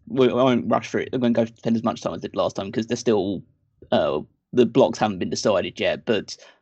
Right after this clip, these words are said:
what we know from this is in Block A, Sanada's definitely through.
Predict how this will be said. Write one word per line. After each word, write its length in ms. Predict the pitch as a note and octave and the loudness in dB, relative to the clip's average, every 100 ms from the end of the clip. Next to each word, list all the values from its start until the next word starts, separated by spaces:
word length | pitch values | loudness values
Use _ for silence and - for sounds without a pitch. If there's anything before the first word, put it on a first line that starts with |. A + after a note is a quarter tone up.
| _ | _
what 160 | - C3+ | 2 4
we 100 | C#3+ | 6
know 400 | C3 A#2+ A#2+ D3+ - _ _ _ _ | 6 6 4 2 -4 _ _ _ _
from 100 | B2 | 0
this 340 | G#2 A#2+ - - | 0 -2 -6 -8
is 640 | A#2 G#2+ G2+ G2+ A#2 - - _ _ _ _ _ _ _ | -2 -2 -2 -4 -6 -8 -14 _ _ _ _ _ _ _
in 100 | C3 | 2
Block 220 | C3+ D3 - | 6 6 6
A, 60 | A#2 | 4
Sanada's 440 | A#2+ B2+ B2+ A#2+ A2+ | 4 4 4 4 2
definitely 320 | A#2 A#2+ A2 | -2 -2 -6
through. 420 | - D2 E2 G2 | -6 -6 -4 -6